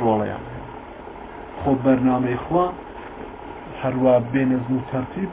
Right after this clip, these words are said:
نییە. شتێک تا مقتەزی نەبێت،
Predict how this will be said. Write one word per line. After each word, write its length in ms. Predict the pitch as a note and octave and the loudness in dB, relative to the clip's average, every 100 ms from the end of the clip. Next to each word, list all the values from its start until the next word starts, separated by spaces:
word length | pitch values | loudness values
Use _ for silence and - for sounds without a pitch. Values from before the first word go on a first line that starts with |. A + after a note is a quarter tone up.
| G3+ | 0
نییە. 200 | F3 A#2 - - - - | 0 -4 -10 -14 -12 -8
شتێک 380 | - - F3+ E3+ - | 6 12 12 12 8
تا 140 | - F3 E3+ F3 | 10 10 12 8
مقتەزی 640 | F3 - F3+ E3+ D#3+ B3+ A3+ F#3 | 6 4 4 4 4 4 4 6
نەبێت، 400 | D#3 C#3 A2+ | 4 4 2